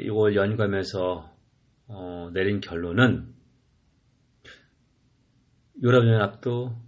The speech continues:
하나의 이 글로벌 브리튼이라는 것을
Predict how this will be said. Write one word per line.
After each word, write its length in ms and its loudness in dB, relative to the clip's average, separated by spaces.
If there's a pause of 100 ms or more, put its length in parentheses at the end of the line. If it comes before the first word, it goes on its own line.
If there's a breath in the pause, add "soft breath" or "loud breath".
(760)
하나의 540 -2 (360)
이 180 -12
글로벌 340 2
브리튼이라는 400 -4
것을 380 -6